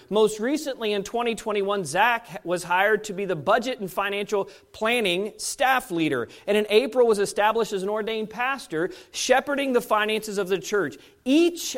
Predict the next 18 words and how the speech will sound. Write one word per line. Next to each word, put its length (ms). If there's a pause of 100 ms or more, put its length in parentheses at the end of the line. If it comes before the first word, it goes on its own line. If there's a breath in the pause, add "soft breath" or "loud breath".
(100)
of 300
these 300
individuals, 760 (220 loud breath)
in 160
their 160
time 520 (120)
and 100
in 80
their 160
served 540
positions, 640 (260 loud breath)
have 200
given 360
great 600
performance 640
to 120
Almighty 560
God 460